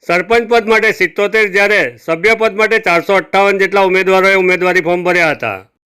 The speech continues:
આજરોજ ઉમરગામ તાલુકા પંચાયત કચેરી ખાતે ઉમેદવારી ફોર્મ ચકાસણીની પ્રક્રિયા હાથ ધરાઈ હતી. ઉમરગામ તાલુકાના એકમાત્ર મરોલી ગ્રામ પંચાયતમાં સરપંચ પદના એક અને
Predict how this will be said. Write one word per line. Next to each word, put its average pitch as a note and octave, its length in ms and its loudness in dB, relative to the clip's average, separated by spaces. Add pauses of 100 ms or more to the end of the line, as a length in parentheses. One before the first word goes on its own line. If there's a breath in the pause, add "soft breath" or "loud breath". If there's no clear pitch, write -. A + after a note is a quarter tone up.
(760)
આજરોજ F#3+ 440 2
ઉમરગામ G#3 380 0
તાલુકા G#3+ 320 0
પંચાયત G#3+ 340 -2
કચેરી G#3+ 340 0
ખાતે G#3+ 300 2
ઉમેદવારી G#3 500 2
ફોર્મ G#3 220 -2
ચકાસણીની G#3 560 2
પ્રક્રિયા G3 420 2
હાથ F#3+ 100 2
ધરાઈ F#3 340 -2
હતી. A2+ 380 -6 (640)
ઉમરગામ A3 480 4
તાલુકાના G#3 500 0
એકમાત્ર F#3+ 480 0
મરોલી E3+ 380 0
ગ્રામ E3+ 260 0
પંચાયતમાં F3+ 500 0
સરપંચ F3 460 -2
પદના G3 280 2
એક G3+ 220 2
અને G3 360 0